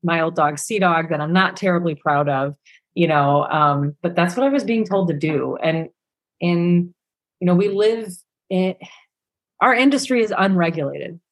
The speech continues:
you know? And so when people come to you and they're doing things that you're like, "Oh, that is a bad idea," you know, like,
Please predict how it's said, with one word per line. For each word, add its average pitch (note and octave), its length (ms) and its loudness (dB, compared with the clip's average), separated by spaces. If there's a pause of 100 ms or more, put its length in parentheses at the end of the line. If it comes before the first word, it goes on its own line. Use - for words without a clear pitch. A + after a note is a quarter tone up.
(160)
you F3+ 120 2
know? D#3+ 280 0
And F3 240 2
so F#3 140 0
when F3+ 180 2
people G#3 460 -2 (120)
come G3+ 200 -4
to F#3 140 -4
you E3+ 140 2
and E3 120 -4
they're E3 100 -2
doing F#3+ 560 0 (280)
things E3 300 0
that E3+ 80 0
you're D#3+ 100 -2
like, D3+ 160 2
"Oh, D#3+ 180 0
that C3 160 -4
is A2 120 -14
a B2+ 40 -14
bad B2+ 300 -6
idea," - 480 -10 (320)
you F3+ 120 2
know, G3 180 4
like, G3 300 0